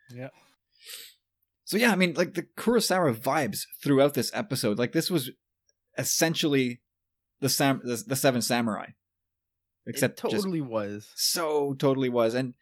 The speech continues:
Speaker 2: some disappoint-, there was, I think there's some disappointment out there because this has been done by Star Wars before in the Clone Wars.
Speaker 3: Yeah, the episode Bounty Hunters, season two.
Speaker 2: Mm-hmm.
Speaker 3: Yeah,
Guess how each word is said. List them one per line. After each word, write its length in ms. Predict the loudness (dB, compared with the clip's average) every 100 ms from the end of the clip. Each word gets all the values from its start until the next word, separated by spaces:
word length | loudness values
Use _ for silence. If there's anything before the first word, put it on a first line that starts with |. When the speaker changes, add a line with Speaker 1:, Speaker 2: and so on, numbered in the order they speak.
| -20 -20 _ _ _ _ _ _ _ _ _ _ -8
Speaker 2:
some 240 | -2 2
disappoint-, 460 | 2 0 -2 -6 -6 -12 -8
there 100 | -4
was, 80 | -2
I 80 |
think 160 | -2 0
there's 160 | 0 0
some 140 | 0
disappointment 500 | -2 -2 -2 0 0
out 100 | -2
there 120 | -2
because 580 | -2 -4 -2 -2 -2 -10 _ _ 0
this 280 | 2 2
has 160 | 0 -4
been 320 | -2 -2 -2
done 360 | -2 0 -2 -2
by 140 | -2
Star 240 | -2 -2 -2
Wars 160 | -2
before 340 | -6 -6 -2 -2
in 60 |
the 80 | -2
Clone 260 | -4 -4 -4
Wars. 340 | -6 -8 -14 _ _ _ _ _ _ _ _ _ _ _ _
Speaker 3:
Yeah, 160 | -14
the 140 | -10 -10
episode 340 | -8 -10 -8
Bounty 300 | -8 -6 -6
Hunters, 340 | -6 -6 -8 -10
season 500 | -12 -10 -8 -10 -8
two. 320 | -8 -8 -10 -14 -10
Speaker 2:
Mm-hmm. 240 | -6 -6 -8 _ _ _ _ _ _ _ _
Speaker 3:
Yeah, 100 | -20